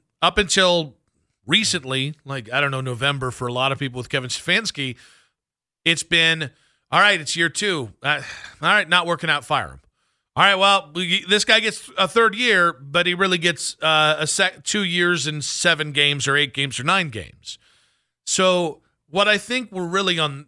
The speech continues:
there, I think this is a perspective thing. We're an important precedent, uh,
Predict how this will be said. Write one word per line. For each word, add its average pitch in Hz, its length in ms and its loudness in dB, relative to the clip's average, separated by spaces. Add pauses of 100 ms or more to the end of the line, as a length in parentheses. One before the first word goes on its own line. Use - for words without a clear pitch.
there, 156 420 -4 (140)
I 190 120 2
think 233 200 -6
this 202 160 -2
is 165 60 -6
a 175 60 -2
perspective 165 640 -2
thing. 185 380 -2 (200)
We're 220 220 0
an 208 80 -2
important 170 800 -8
precedent, 139 720 -4
uh, 156 100 -4